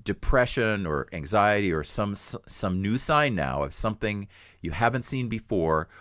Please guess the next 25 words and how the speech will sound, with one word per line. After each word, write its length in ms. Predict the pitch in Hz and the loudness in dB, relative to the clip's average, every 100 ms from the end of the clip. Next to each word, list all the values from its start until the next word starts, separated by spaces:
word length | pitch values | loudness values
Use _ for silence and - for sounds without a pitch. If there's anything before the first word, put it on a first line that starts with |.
| - | -10
or 420 | - 92 92 87 | 0 2 4 2
an 160 | - 87 123 | -2 -4 -2
amplification. 1080 | 120 120 113 95 - 113 110 110 67 58 - _ _ _ _ | -2 0 -4 4 6 6 4 -2 -6 -6 -12 _ _ _ _
Like, 180 | 101 104 | -2 0
maybe 240 | 139 185 170 | 2 4 4
he 80 | |
was 160 | 156 123 | 4 4
always, 260 | 110 113 98 | 4 4 2
oh, 160 | 90 | 0
a 100 | 87 | 2
little 140 | 92 87 | 0 0
nervous, 360 | 78 78 71 | 0 -2 -2
but 180 | - 76 | -6 -8
now 280 | 123 160 143 | -2 0 0
he's 160 | 78 87 | -2 -4
really 400 | 107 180 117 101 | 0 2 4 2
anxious 360 | 147 - - | 0 -4 -6
and 80 | 80 | -8
he's 140 | 80 | -8
only 140 | 117 117 | -8 0
ten 340 | - 135 135 | 6 6 6
or 80 | 80 | -4
he's 140 | 76 | -4
eleven. 460 | 71 80 117 65 55 - - - - - | -4 -4 -4 -4 -10 -14 -20 -20 -18 -2
Um, 400 | 90 85 78 | 2 2 0